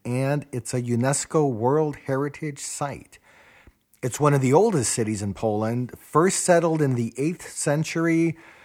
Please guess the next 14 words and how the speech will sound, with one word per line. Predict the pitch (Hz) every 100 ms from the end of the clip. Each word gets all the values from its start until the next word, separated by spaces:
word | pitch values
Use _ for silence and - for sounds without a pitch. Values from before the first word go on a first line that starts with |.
| - _ _ -
before | 127 127 143 151 151
it |
was | 135 127
later | 120 131 147 139
expanded | 120 - 139 127 127 123 107
by | 110
the | 107 107
Teutonic | 110 - 127 123 95
Knights | 104 113 151 - - -
in | 120 113 110 104
the | 101
year | 107 117 110 110
twelve | 107 - 127 131 139 135
thirty-three. | - 123 135 135 - - 135 117 73 69